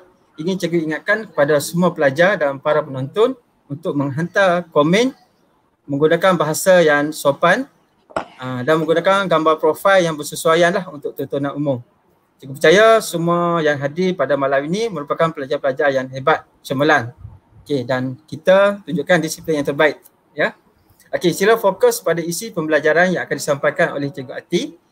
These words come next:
InsyaAllah kelas kita pada malam ini akan mendapat manfaat sepenuhnya kepada semua pelajar lah, insyaAllah. Okey, tanpa membuang masa, dengan ini Cikgu serahkan kelas kita pada Cikgu Ati. Dijemput Cikgu Ati.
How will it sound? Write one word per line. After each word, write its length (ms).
InsyaAllah 560
kelas 160
kita 240
pada 160
malam 240
ini 160
akan 160
mendapat 320
manfaat 480
sepenuhnya 640
kepada 480
semua 240
pelajar 240
lah, 160
insyaAllah. 400
Okey, 160
tanpa 640
membuang 320
masa, 480
dengan 160
ini 240
Cikgu 400
serahkan 640
kelas 320
kita 400
pada 320
Cikgu 560
Ati. 560
Dijemput 400
Cikgu 160
Ati. 340